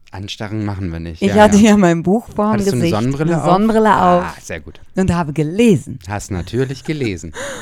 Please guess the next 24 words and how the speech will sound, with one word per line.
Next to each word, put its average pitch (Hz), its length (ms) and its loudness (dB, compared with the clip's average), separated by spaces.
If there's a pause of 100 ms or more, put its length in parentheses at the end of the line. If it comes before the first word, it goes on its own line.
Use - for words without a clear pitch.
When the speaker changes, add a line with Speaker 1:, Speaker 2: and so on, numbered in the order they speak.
(260)
Speaker 2:
So, 190 200 2
dann 165 180 4
bewegte 165 460 -4
sich 208 140 -4
Speaker 1:
War 185 80 -6
da - 60 -6
ein 190 40 0
Speaker 2:
dieser 180 220 2
Speaker 1:
Loch - 180 -6
im 143 180 -6
Buch 175 240 -10
drin? 240 720 0
Speaker 2:
Mm, 269 40 6
ja, 247 320 4 (320)
dann 208 180 -12
bewegte 214 460 -2
sich 170 180 -2
dieser 147 260 -2
Mann 143 280 0
aber 147 240 -4
auch 131 140 -6
immer 139 240 -4
ein 135 140 -2
bisschen. 151 500 -4